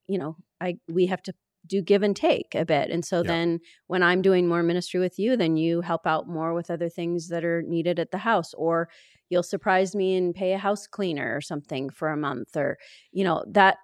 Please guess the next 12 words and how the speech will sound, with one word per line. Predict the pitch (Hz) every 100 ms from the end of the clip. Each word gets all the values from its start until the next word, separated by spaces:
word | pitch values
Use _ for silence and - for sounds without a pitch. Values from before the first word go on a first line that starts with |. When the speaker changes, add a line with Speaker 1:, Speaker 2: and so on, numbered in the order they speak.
| _ _ _ -
Speaker 1:
just | 185 214
ways | 196 220 240
to | 220
compensate | 202 - 208 196 - 160
and | - 165
show | - 208 190
that | 175
you | 185
care | 175 - 175 185
about | 160 151
your | 160
spouse, | 175 - 156 - - -